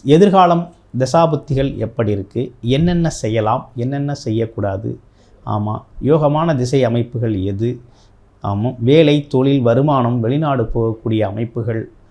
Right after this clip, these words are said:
அதே போல திருமணம் சார்ந்த விஷயங்கள், குடும்ப உறவுகள் சம்பந்தப்பட்ட விஷயங்கள், இவை அனைத்தும் ஒரு தெளிவான கிளாரிட்டியில, திடீர் அதிர்ஷ்டம் எதுவும் இருக்கா அப்படிங்கிறதை பற்றியும் ஒரு முழுமையான, ஒரு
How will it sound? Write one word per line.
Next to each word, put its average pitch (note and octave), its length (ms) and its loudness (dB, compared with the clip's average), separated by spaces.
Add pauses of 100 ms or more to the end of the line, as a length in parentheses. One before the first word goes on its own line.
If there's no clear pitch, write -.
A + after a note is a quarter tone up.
(200)
அதே D3+ 220 4
போல C#3+ 180 4
திருமணம் D#3+ 480 2
சார்ந்த B2+ 440 0
விஷயங்கள், A2 500 -2
குடும்ப C#3+ 340 -2
உறவுகள் C3+ 380 0
சம்பந்தப்பட்ட A2 680 -6
விஷயங்கள், G#2 560 -10 (440)
இவை G#2+ 200 -2
அனைத்தும் B2 500 -2 (360)
ஒரு G#2+ 160 -4
தெளிவான A#2+ 540 0 (760)
கிளாரிட்டியில, A#2+ 720 4 (100)
திடீர் E3+ 280 4
அதிர்ஷ்டம் B2+ 520 0
எதுவும் A2+ 320 -2
இருக்கா A2 480 0
அப்படிங்கிறதை G2 540 -6
பற்றியும் C#3+ 500 -6
ஒரு G2+ 180 -4
முழுமையான, C3 680 -4 (500)
ஒரு A2 360 -2